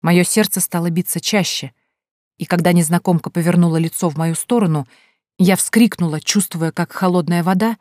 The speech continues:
льется с подоконника мне на ногу. "Таня!" "Что?" — плеск в ванной прекратился. "Иди сюда, быстро!" Мне казалось, что мир сейчас рухнет или перевернется с ног на голову.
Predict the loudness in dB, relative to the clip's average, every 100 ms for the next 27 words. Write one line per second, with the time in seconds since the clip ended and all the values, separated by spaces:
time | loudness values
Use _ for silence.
0 | _ -2 2 4 4 2 -6 -4 -4 0
1 | 2 2 2 2 4 4 0 -8 -12 _
2 | _ _ _ _ _ _ _ _ _ _
3 | _ _ _ -4 0 6 6 6 4 -4
4 | _ _ _ _ _ _ _ _ _ _
5 | -6 2 4 4 -2 _ _ _ _ _
6 | -6 -6 -4 -4 -2 -4 -8 -10 -8 -8
7 | -10 -12 -16 _ _ _ _ _ _ _
8 | _ -2 2 4 4 2 2 4 2 2
9 | 0 -2 -4 _ _ _ _ _ _ _
10 | _ 2 6 6 4 2 2 2 0 -4
11 | 4 6 6 4 -2 -2 -2 0 0 0
12 | -4 -10 -10 _ 0 2 4 2 4 6
13 | 4 4 -4 -2 0 0 0 -2 -2 -10
14 | -12